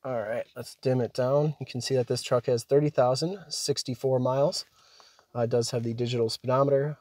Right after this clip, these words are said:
compass display, uh, battery voltage,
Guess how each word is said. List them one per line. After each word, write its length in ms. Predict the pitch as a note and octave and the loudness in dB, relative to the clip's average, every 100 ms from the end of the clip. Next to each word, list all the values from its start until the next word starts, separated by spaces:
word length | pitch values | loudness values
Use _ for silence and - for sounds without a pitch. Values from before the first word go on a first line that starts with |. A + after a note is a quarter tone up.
| _ | _
compass 360 | - C3 C#3 - | -6 -2 -2 -4
display, 600 | B2 - C3 B2+ B2 A2+ | -6 -2 2 2 2 0
uh, 220 | A#2 A2+ | -2 -4
battery 340 | A2+ A#2+ B2 A#2+ | -2 0 0 0
voltage, 580 | B2 A#2+ B2 B2 B2 | 0 0 0 0 -2